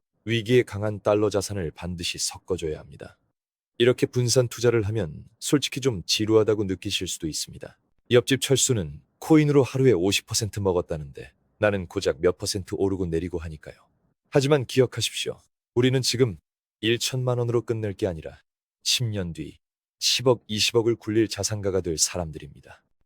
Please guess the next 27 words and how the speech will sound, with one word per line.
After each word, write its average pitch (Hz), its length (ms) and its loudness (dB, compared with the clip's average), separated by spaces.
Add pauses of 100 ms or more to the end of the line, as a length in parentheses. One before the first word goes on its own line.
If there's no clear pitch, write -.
(100)
일천만 131 580 4
원일 113 220 0
때 80 280 0 (280)
다양한 107 400 2
자산이 104 360 -4
어떻게 92 480 0
움직이는지 92 760 -4 (360)
경험해보지 98 580 -2
않은 85 220 -4
사람은 80 360 -8 (680)
나중에 113 320 0
십억이 113 380 0
생겼을 95 460 -4
때 - 300 -6 (280)
그 110 160 2
돈을 107 300 0
지킬 - 360 -2
능력이 87 340 -4
없습니다. - 520 -8 (340)
처음 120 360 4
운전면허를 107 600 0
따고 95 260 0
바로 95 240 -2
포르쉐를 107 480 -2
모는 92 240 -4
사람은 95 340 -6
없죠. 78 380 -8